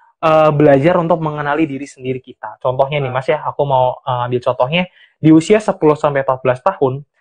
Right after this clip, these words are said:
Speaker 1: di, eh, modul berani, kita diajarkan nih, kira-kira,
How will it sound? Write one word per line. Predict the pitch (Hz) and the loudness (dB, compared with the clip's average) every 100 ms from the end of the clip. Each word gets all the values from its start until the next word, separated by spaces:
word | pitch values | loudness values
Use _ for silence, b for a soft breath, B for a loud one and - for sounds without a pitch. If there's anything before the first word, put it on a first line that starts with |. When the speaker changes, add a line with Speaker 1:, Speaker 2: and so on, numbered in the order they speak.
| _ _ | _ _
Speaker 1:
di, | 143 143 156 151 151 143 | -4 0 2 0 -2 -4
eh, | - 143 135 131 127 123 | -2 2 2 2 2 2
modul | 151 196 190 | 2 4 4
berani, | 131 117 131 - | 4 0 -4 -14
kita | - 202 | -6 -2
diajarkan | 180 139 135 151 - 151 131 | 2 2 2 0 -2 -10 -12
nih, | 131 _ | -16 _
kira-kira, | 151 139 - 165 | 0 0 0 0